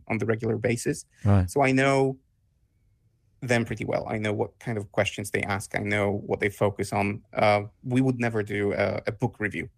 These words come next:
Speaker 1: like a, a book review, uh, the, the likes of Adam Camilleri, for example, just because I, I don't think people in Poland have the patience to sit through that. Um, so,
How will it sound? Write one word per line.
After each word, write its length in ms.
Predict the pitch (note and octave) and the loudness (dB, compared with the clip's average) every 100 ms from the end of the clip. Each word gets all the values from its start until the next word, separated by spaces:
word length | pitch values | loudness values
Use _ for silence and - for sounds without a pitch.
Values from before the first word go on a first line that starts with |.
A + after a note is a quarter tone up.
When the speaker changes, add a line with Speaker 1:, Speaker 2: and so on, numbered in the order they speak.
| - | -8
Speaker 1:
like 200 | - - - | -6 -6 -8
a, 60 | F#2+ - | -8 -8
a 40 | C3 _ B2 - | -10 _ -12 -6
book 220 | A2 - | -6 -2
review, 500 | G#2 G2+ G2 F#2+ - G#2 | 0 0 0 -2 -6 -6
uh, 120 | G#2 - | -6 -2
the, 180 | G#2 G2+ | -4 -2
the 80 | G2+ | -4
likes 260 | - - G#2 | -4 -6 -4
of 100 | G2+ | -2
Adam 200 | G2 G2 | -2 -4
Camilleri, 480 | G#2 G#2 G2+ G#2+ | -4 -2 0 -2
for 140 | G#2+ A2 | -2 -4
example, 360 | A2 A2 B2+ | 0 0 0
just 220 | A#2 B2+ - | 0 -2 -2
because 460 | A#2+ A2+ G#2+ A2 - - - _ - | 0 4 4 0 -16 -20 -20 _ 0
I, 380 | A2 G#2+ A2 - | 4 4 0 -2
I 120 | A#2 G#2+ | -2 0
don't 240 | A2 G#2 | -2 -4
think 260 | A2 G#2 - | -4 -4 -8
people 220 | A2 G#2+ | -4 -2
in 100 | G#2 | 0
Poland 300 | G#2+ G#2 G#2 | 2 0 0
have 100 | G#2+ | -2
the 80 | G#2 | -2
patience 540 | A#2 A2+ - D3 - | 2 2 4 2 0
to 100 | C3+ | -2
sit 300 | - D3+ - | 2 0 0
through 220 | - E3 | 2 2
that. 200 | F#3+ F#3+ _ - - _ - | 2 -4 _ -20 -20 _ 0
Um, 420 | A#2+ A#2+ B2 B2 - | 4 4 2 -2 -4
so, 640 | - B2 A#2+ A#2 A#2 A#2+ | 0 4 4 2 0 -6